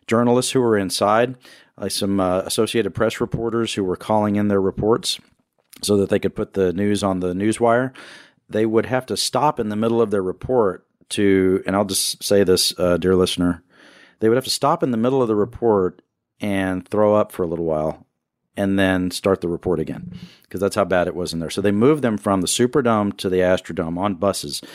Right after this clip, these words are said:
This woman got on the stolen po' boy truck because she was gonna do anything she could to save her kid. There were all these people lined up,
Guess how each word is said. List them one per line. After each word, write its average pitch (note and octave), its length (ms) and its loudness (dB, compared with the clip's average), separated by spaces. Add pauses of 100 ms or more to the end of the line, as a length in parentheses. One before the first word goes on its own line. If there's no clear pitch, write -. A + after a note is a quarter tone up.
(380)
This - 160 -2
woman C#3+ 240 0
got B2 180 2
on A2+ 140 0
the G2 80 -4
stolen C3+ 440 0
po' B2 200 0
boy G2 180 -2
truck F#2 260 -2
because F#2 240 -2
she - 140 0
was B2 160 4
gonna A2+ 160 2
do G2+ 140 2
anything A2 240 2
she G#2+ 160 -4
could F2+ 380 2 (500)
to A2 80 -2
save F#2+ 300 2
her A2+ 80 0
kid. C3+ 360 2 (400)
There B2+ 140 2
were B2 140 2
all G3+ 260 0
these D3+ 160 0
people G2+ 420 -4
lined E2+ 320 2
up, E2+ 280 2